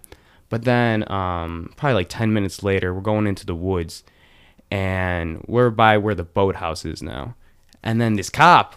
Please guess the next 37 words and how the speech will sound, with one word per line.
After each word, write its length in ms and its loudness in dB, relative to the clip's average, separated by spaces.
not 240 0
cop, 340 -6
this 160 -8
park 360 4
ranger, 360 0
if 120 -10
you 60 -4
want 140 -4
me 80 -6
to 40 -8
say, 320 -4
he 180 -10
pulls 360 -2
in 220 6
once 240 2
again. 380 2
And 220 -6
this 200 4
time, 340 2
all 280 8
of 80 2
his 160 0
lights 300 2
are 60 2
on, 220 2
and 100 -4
then 100 -4
he 180 -4
gets 260 -2
out 120 -2
of 80 -4
the 80 -6
car, 220 -10
and 120 -10
we're 60 -14
like, 160 -14
"Shit." 320 -6